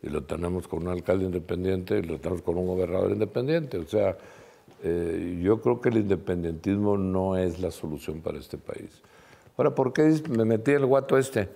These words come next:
Pues mira, una razón para mí, o dos razones para mí son muy, muy importantes. Una, que me di cuenta de que hay una nueva generación de chavos, muy jóvenes, de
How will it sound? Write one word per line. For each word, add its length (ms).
Pues 120
mira, 160
una 260
razón 360
para 160
mí, 280
o 120
dos 180
razones 360
para 180
mí 120
son 300
muy, 360
muy 180
importantes. 720
Una, 500
que 120
me 160
di 140
cuenta 420
de 80
que 100
hay 260
una 240
nueva 320
generación 760
de 100
chavos, 380
muy 320
jóvenes, 440
de 80